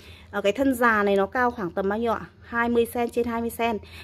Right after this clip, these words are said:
Cái chậu này năm ngoái em mua sáu mươi triệu không được cái chậu đẹp như thế này đâu cô chú anh chị ạ. Cái chậu này em bán với giá là năm trăm, năm trăm nghìn cho cái chậu này. Đấy, thì ở đây ấy, thì cái, cái gốc của nó hơi, cái rễ của nó phần là lung lay nhá. Về cô chú anh chị chèn lại.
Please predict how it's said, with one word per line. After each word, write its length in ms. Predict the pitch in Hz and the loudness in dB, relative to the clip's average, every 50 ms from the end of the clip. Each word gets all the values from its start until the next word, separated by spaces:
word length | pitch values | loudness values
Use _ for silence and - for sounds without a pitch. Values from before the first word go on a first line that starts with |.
| - - | -16 -12
Cái 60 | - 220 | -12 -4
chậu 200 | - - - 208 | 0 0 2 2
này 160 | 208 196 196 | 2 2 2
năm 180 | 202 220 226 | 2 2 0
ngoái 240 | 220 208 190 185 202 | 2 2 2 2 2
em 140 | - 233 233 | 0 0 2
mua 120 | 226 233 | 2 0
sáu 260 | 220 220 - - 196 185 | 0 -2 -6 -6 -6 -2
mươi 160 | 214 247 254 | -2 -2 -2
triệu 180 | 247 - - - | -2 -2 -2 -2
không 160 | - 240 233 | -2 -2 0
được 100 | 226 202 | 0 2
cái 80 | 180 185 | 0 0
chậu 180 | - - - | -2 -4 0
đẹp 180 | - 202 190 196 - | 2 0 0 0 -4
như 80 | 220 | -6
thế 100 | 208 196 | -4 -4
này 180 | 196 214 226 202 | -2 -2 0 2
đâu 160 | 214 220 220 | 2 2 2
cô 100 | 220 214 | 0 0
chú 80 | 202 196 | 0 -2
anh 100 | 190 190 | -2 -2
chị 100 | - 240 | -4 -4
ạ. 100 | 214 - - - - - - - _ _ | -6 -6 -12 -20 -20 -20 -20 -20 _ _
Cái 80 | - 196 | -4 -2
chậu 160 | - - - | 0 0 0
này 140 | 220 208 202 | 0 0 0
em 140 | 220 226 | 0 0
bán 180 | 208 196 185 190 | 0 0 2 2
với 80 | 196 190 | 0 0
giá 220 | 196 180 175 185 | -2 -2 -2 -2
là 200 | 220 233 208 190 | -2 -2 -2 -2
năm 440 | 180 196 220 240 240 240 233 233 233 233 | -4 -2 -2 0 0 0 -2 -4 -6 -8
trăm, 360 | - - 233 226 233 233 226 220 - - _ - _ _ _ _ _ _ _ _ _ _ _ - _ - | -8 -6 -4 -2 -2 -4 -4 -8 -10 -16 _ -20 _ _ _ _ _ _ _ _ _ _ _ -20 _ 2
năm 260 | 254 254 262 262 247 | 4 4 4 4 2
trăm 200 | - 262 254 254 | 0 -2 0 2
nghìn 240 | 247 240 220 196 202 | 4 4 4 2 0
cho 80 | 226 | -2
cái 80 | 226 220 | -4 -2
chậu 160 | - 247 - | -2 0 0
này. 200 | 208 208 202 175 - _ _ _ _ _ _ _ _ _ _ _ _ _ | 2 0 0 -2 -6 _ _ _ _ _ _ _ _ _ _ _ _ _
Đấy, 200 | - - 190 - - | -8 -6 -6 -6 -2
thì 100 | - 233 | -2 -2
ở 180 | 214 - 165 165 | 0 2 2 2
đây 200 | 202 226 233 247 | 4 4 4 2
ấy, 100 | - - - | 0 -4 -4
thì 240 | 233 220 208 202 - - - - - _ _ - - - _ _ | -4 -2 -2 -2 -4 -6 -12 -20 -20 _ _ -20 -20 -20 _ _
cái, 260 | - 185 190 196 233 247 | -4 -2 0 0 0 -2
cái 120 | - 220 196 | -2 -2 2
gốc 160 | 208 269 302 - | 2 0 0 0
của 80 | - 190 | -2 -2
nó 180 | 180 170 180 196 | 0 -2 -2 -4
hơi, 360 | - - 269 269 262 254 247 - - - - - _ | -2 0 4 4 4 4 2 -4 -16 -20 -20 -20 _
cái 100 | _ 208 | _ 2
rễ 180 | 208 240 226 302 | 2 4 4 4
của 120 | 302 240 | 2 2
nó 200 | 196 185 175 180 190 - | 2 2 0 0 -2 -4
phần 200 | 254 233 208 190 | -4 -2 -2 0
là 160 | 185 180 180 | 0 -2 -2
lung 240 | 196 226 254 254 254 | 0 0 0 2 2
lay 180 | 254 247 240 | 2 2 2
nhá. 120 | 240 262 302 | 0 -2 -2
Về 160 | 269 226 202 | 0 0 0
cô 100 | 208 220 | 0 -2
chú 80 | 214 | -4
anh 120 | 202 196 220 | -4 -6 -6
chị 180 | - 254 - | -6 -8 -8
chèn 240 | 214 - 220 214 185 | -6 -4 -2 0 0
lại. 160 | 185 202 202 | 0 0 -2